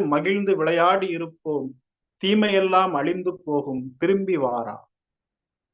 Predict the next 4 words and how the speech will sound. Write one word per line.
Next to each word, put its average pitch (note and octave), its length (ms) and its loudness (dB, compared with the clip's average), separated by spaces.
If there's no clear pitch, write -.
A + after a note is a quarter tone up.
ஒரு F3 160 4
தீமையும் G#3+ 400 2
உனக்கு E3 300 -4
இல்ல. C3 140 -4